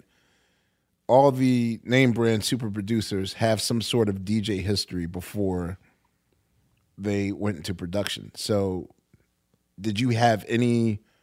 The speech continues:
D J history prior to your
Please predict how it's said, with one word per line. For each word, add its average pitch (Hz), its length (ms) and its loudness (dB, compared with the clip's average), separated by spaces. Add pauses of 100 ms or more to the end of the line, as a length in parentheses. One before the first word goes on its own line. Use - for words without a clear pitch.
(720)
D 139 200 4
J 120 220 4
history 107 520 0
prior 113 540 2
to 120 180 -2
your 98 580 0